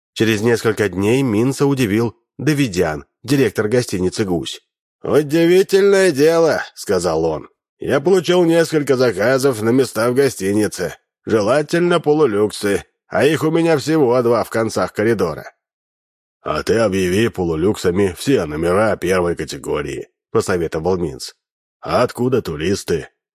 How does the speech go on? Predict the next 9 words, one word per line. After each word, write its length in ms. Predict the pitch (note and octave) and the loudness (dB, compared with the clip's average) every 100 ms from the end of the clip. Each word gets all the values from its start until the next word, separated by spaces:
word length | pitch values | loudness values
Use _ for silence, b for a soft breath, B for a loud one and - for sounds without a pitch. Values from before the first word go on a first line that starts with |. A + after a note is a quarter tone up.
| _ _ _ - | _ _ _ -12
«Из 260 | - F2+ C#3+ | -6 0 2
Америки. 760 | F3+ E3+ D3+ F3 E3 A2+ D#2+ - _ _ _ | 2 2 2 2 0 -2 -10 -12 _ _ _
А 180 | - E2+ | -6 -2
конференции 760 | G#2 A#2 G#2+ G#2+ F#2+ - E2+ E2 | 0 0 0 0 0 -2 -4 -2
не 120 | F2 | 0
намечается? 800 | G#2 G#2 - F2 G#2+ - - - _ _ | 2 0 0 0 0 -2 -10 -16 _ _
Может, 360 | - F#2+ G2 F#2 | -2 0 0 -4
съезд 360 | - F#2+ G2+ G2 | -4 -2 0 -2
ветеранов-ихтиологов 1500 | F2+ F2+ F2+ G2 G2 - F2+ - D#2 F2+ A#2+ G#2 D2 - | -2 0 0 0 -2 -4 -6 -4 -2 0 0 0 -4 -12